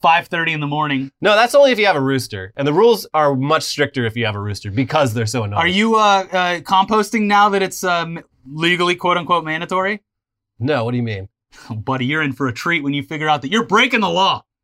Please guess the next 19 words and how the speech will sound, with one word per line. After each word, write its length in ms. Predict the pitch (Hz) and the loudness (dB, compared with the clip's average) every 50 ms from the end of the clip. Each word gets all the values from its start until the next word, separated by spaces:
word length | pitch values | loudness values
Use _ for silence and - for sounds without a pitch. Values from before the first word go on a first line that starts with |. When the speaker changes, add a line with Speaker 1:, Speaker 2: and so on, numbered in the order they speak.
| _ _ _ _ _ _ _ _ _ | _ _ _ _ _ _ _ _ _
Speaker 2:
What 120 | - 131 156 | -2 -2 0
am 60 | 175 | 2
I 100 | 175 175 | 0 0
supposed 200 | - - 190 185 | 0 0 0 0
Speaker 1:
You 60 | 220 233 | 2 4
Speaker 2:
to 60 | 254 | 4
be 60 | 247 | 4
Speaker 1:
haven't 100 | 226 233 | 6 6
gone 100 | 240 233 | 4 6
down 160 | 233 233 247 247 | 6 6 6 6
and 80 | 233 | 6
Speaker 2:
composting? 40 | 208 | 6
Speaker 1:
gotten 200 | 220 220 214 214 | 4 4 4 2
your, 240 | 208 196 175 127 - _ _ - | 0 0 -2 -4 -8 _ _ -4
uh, 220 | 170 170 165 160 143 - _ _ _ 165 165 139 | -2 0 0 -2 -4 -10 _ _ _ -20 -20 -14
composting 640 | 135 - 170 185 190 214 220 233 226 226 240 233 - | -2 2 2 2 4 4 2 2 2 2 0 0 2
pail 220 | 220 233 240 240 240 | 0 0 0 0 0
yet? 240 | 240 254 269 254 _ - _ _ _ _ | 0 -2 -2 -4 _ -20 _ _ _ _
Speaker 2:
No, 500 | - 120 120 123 117 104 98 92 95 | -8 -4 -4 -2 -2 -4 -6 -8 -10